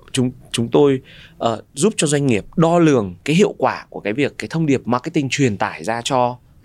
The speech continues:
các cái khách hàng của mình ấy, thì đấy là một góc nhìn và một cái số liệu mà cần phải để quản trị để đạt được cái trải nghiệm tốt. Nghĩa là nếu người ta không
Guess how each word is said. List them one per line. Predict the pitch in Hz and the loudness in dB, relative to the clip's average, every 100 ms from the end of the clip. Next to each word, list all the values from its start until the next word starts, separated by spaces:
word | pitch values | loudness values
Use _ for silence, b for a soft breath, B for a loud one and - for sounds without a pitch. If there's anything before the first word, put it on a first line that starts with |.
| B | B
các | 160 170 | -4 -4
cái | 117 110 | -4 -6
khách | - 175 | -6 -6
hàng | 147 92 | -4 -2
của | |
mình | 98 101 | 0 0
ấy, | 90 - | -2 -10
thì | - 98 | -2 0
đấy | |
là | 147 151 | 2 2
một | 127 117 - | 0 -2 -2
góc | 143 165 | -2 0
nhìn | 139 113 90 - | 0 0 -4 -4
và | 98 | -2
một | 107 - | -2 -2
cái | 101 | -4
số | - 135 | 0 2
liệu | 165 - | 2 0
mà | 110 98 | -2 -4
cần | 87 117 95 | -2 -4 -4
phải | 92 | -8
để | 87 | -8
quản | - 87 | -6 -4
trị | 120 170 - b b _ - | -4 -4 -8 b b _ -2
để | 92 | -2
đạt | 98 - | -2 -6
được | 98 | -12
cái | 120 | -10
trải | 98 | -10
nghiệm | 87 - | -12 -4
tốt. | 170 196 | -2 -2
Nghĩa | 151 | -2
là | 143 | -2
nếu | 120 | 0
người | 139 | 0
ta | 127 120 B B B | -2 -4 B B B
không | - 156 135 131 | -6 -4 -4 -6